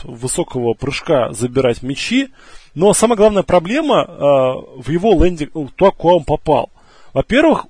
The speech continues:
он Y тайтенд, да, то есть это тайтенд, который играет одновременно и на блоке, и на пасе, то есть он играет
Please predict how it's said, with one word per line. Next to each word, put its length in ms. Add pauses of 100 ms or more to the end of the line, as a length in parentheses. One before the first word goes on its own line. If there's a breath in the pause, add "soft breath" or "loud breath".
он 380
Y 340
тайтенд, 540 (100)
да, 220
то 100
есть 100
это 120
тайтенд, 420
который 300
играет 260
одновременно 800
и 100
на 160
блоке, 580 (320 soft breath)
и 100
на 160
пасе, 420
то 140
есть 160
он 100
играет 400